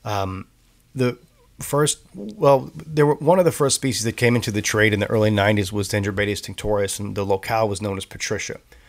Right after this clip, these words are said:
which is the locales that I have now. I have quite a few of those. And they were really common for a while. They were most people's first experience with dart frogs were with that species or with a few others. And then they kinda fell out of favor. I don't wanna say they became a garbage species, but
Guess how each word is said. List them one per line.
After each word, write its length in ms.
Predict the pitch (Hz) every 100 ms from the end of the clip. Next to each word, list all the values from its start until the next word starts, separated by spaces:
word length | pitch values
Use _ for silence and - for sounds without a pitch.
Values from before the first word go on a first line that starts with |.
| -
which 160 | 110 104
is 80 | 101
the 100 | 117
locales 560 | 107 - 107 98 92
that 120 | 104 101
I 120 | 101
have 300 | 95 95 - _ - _
now. 200 | 110 95
I 60 | 98
have 140 | 101
quite 180 | - 101
a 40 |
few 180 | - -
of 80 | -
those. 240 | - - - - - - _ _
And 460 | 110 104 101 95 - _
they 240 | 117 113
were 540 | 113 110 107 107 104 - _ _ _ _
really 320 | 131 127 170 120
common 380 | 107 120 123
for 100 | -
a 40 | 113
while. 180 | 107 104
They 80 |
were 80 | 110
most 240 | 113 117 -
people's 340 | 110 110 -
first 500 | - - 113 101 - - _ -
experience 640 | 113 - 113 110 101 95
with 140 | 107 -
dart 200 | 104 101
frogs 240 | 110 104
were 80 | 101
with 180 | 98 92
that 200 | 104 98
species 400 | - 113 - 98
or 60 | 101
with 160 | -
a 40 | 98
few 220 | 104 107
others. 240 | 113 101 - - - - _ -
And 100 | 120
then 100 | 117
they 100 | 113
kinda 480 | 117 113 107 101 95 _ _ _ _
fell 200 | - 131
out 120 | 113
of 60 | 104
favor. 460 | - 147 131 117 113
I 100 | 143
don't 100 | 120
wanna 160 | 117
say 140 | - 110
they 160 | 117
became 260 | 120 110 101
a 40 |
garbage 380 | 95 113 120 110
species, 380 | - 104 - 90
but 260 | - 104